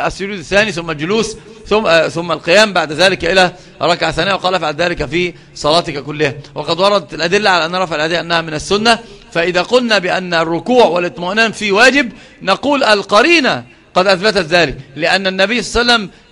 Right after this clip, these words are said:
فعله هنا صار بيانا للواجب، وإذا خرج الفعل بيانا للواجب فهو، فهو واجب، فهو واجب. أنتم معي؟ الحمد لله. من ذلك أيضًا أفعال الحج،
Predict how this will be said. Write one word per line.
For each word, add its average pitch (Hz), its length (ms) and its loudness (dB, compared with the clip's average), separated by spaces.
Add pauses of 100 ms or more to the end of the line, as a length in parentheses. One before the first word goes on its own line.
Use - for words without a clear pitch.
فعله 226 560 6
هنا 294 240 6 (200)
صار 233 500 4
بيانا 262 520 4 (480)
للواجب، 196 520 2 (180)
وإذا 175 420 2
خرج 247 360 2
الفعل 202 440 0
بيانا 208 420 2
للواجب 202 320 0
فهو، - 440 6 (600)
فهو 151 280 2
واجب، 127 240 -2 (500)
فهو 165 440 2 (300)
واجب. 143 320 2 (600)
أنتم 151 200 -8
معي؟ 185 300 -4 (500)
الحمد 127 220 -10
لله. 117 380 -8 (520)
من 147 120 0
ذلك 220 300 6
أيضًا 196 440 4 (600)
أفعال 202 480 4
الحج، 147 400 0